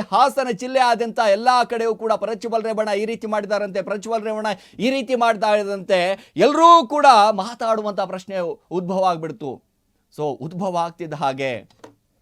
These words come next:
ಎಲ್ಲಾ ಕಡೆಯೂ ಕೂಡ ಒಂದೇ ಸದ್ದು, ಪ್ರಜ್ವಲ್ ರೇವಣ್ಣ ಅವರ ಸದ್ದು. ಆದ್ರೆ ಇವತ್ತು ಕೆ ಆರ್ ಏನ್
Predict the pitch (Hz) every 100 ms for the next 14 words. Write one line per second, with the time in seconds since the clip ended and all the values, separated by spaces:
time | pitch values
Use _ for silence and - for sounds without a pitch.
0 | _ 123 185 208 202 180 170 175 165 175
1 | 170 135 156 - _ 127 170 185 180 165
2 | 156 151 120 _ _ 139 156 160 170 156
3 | 151 147 147 139 127 131 113 98 _ _
4 | - 120 135 131 104 139 180 - 131 139
5 | _ _ _ _ 147 180 190 175 151 -
6 | _ _ 135 165